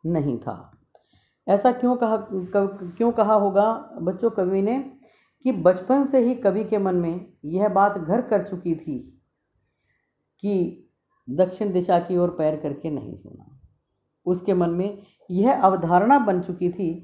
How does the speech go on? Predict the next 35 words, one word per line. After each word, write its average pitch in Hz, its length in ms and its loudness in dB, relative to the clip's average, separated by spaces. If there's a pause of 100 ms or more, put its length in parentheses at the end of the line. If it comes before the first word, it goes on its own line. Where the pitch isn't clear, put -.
(400)
कि 226 120 -2
दक्षिण 180 520 0
दिशा 220 300 2
की 208 140 -4
ओर 208 160 2
पैर 185 260 0
करके 175 340 -2
सोने 151 340 -4
से 208 360 -2 (320)
मृत्यु 202 400 -2
के 180 140 0
देवताओं 160 480 2
को 196 140 0
क्रोध 170 360 -2
आ 139 100 2
जाता 123 380 -6
है - 200 -20 (680)
और 170 220 4
वह 196 320 2 (320)
बदले 175 320 2
में 202 180 0
मृत्यु 202 460 0
दे 143 140 -2
देते - 260 -8
हैं। - 340 -18 (1200)
तो 170 60 -2
मृत्यु 233 520 2
के 277 100 4
भय 175 260 2
से 175 460 -4 (640)
कवि 196 260 2
जीवन 175 380 0
भर 165 160 -2
डरता 151 380 -2
रहा, - 480 -8